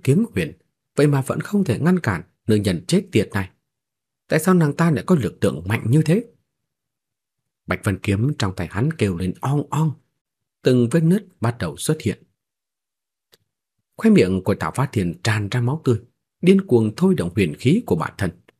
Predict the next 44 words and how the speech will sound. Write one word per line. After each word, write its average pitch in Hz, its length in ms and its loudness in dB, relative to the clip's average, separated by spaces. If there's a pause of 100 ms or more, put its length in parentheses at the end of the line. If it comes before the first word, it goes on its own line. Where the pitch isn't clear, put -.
(480)
hoàn 135 200 2
toàn 131 180 2
phóng 160 180 0
thích 233 160 0 (120)
lực - 320 -4
lượng 90 280 0
của 98 100 -6
hạt - 240 -6
giống 131 340 -2
kiếm 170 240 2
huyền, 82 200 -4 (680)
nhưng 117 160 4
vẫn 120 160 0
phải 80 220 -8
lùi 87 220 -2
lại 90 220 -6
như 92 260 0
trước. 143 220 -6 (1160)
Mắt 143 180 0
thấy 156 340 -2 (280)
nó 139 80 2
sẽ 160 160 2
bị 127 240 0
kiếm 165 180 2
ảnh 90 300 -4
trói 165 260 0
lọi 92 220 -4
nuốt 165 200 2 (100)
chửng, 76 180 -4 (480)
thì 120 300 4
đúng 147 220 4
lúc 214 160 4
này, 117 280 0 (560)
ai 87 360 -2
cũng 104 120 0
không 95 200 0
ngờ 85 240 -4
tới 151 300 0
việc 101 200 0
đó 147 320 0 (160)
lại 92 140 0
xảy 76 200 -6
ra. 117 320 -4 (640)
Bang! 151 480 0